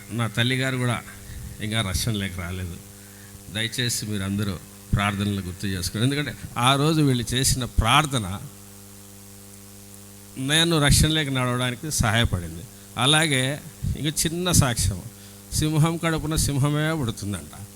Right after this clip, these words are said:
నా చెల్లెలు మనవరాలు లివరు ఆరు నెలలు కూడా కాల పాపకు, లివర్ కొవ్వు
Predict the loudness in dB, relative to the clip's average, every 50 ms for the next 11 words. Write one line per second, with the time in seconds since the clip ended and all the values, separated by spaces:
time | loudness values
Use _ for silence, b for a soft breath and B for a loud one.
0 | -20 -20 -20 -20 -20 -20 -20 -20 -20 -20 -10 -4 -2 0 2 2 2 2 0 -2
1 | -2 -2 0 0 2 2 2 2 2 2 2 0 0 -2 -4 -6 -8 -10 -10 -10
2 | -10 -10 -12 -12 -8 -4 -2 0 0 2 2 4 4 4 4 2 2 0 -4 -6
3 | -8 -12 -16 -20 -20 -20 -20 -20 -20 -20 -20 -20 -20 -20 -16 -12 -6 -2 0 0
4 | 2 2 2 2 0 0 0 -2 -2 -2 -4 -6 -10 -14 -16 -16 -16 -16 -16 -18
5 | -14 -14 -14 -14 -14 -16 -16 -18 -18 -18 -18 -14 -6 -2 0 0 0 0 0 -2
6 | -2 -2 -4 -4 -6 -6 -6 -6 -6 -6 -4 -2 -2 0 0 0 -2 -4 -8 -10
7 | -10 -12 -12 -14 -16 -16 -16 -16 -16 -16 -16 -14 -8 -4 0 0 2 2 2 2
8 | 0 -2 -4 -4 -2 -2 0 0 2 2 2 2 0 -2 -4 -6 -8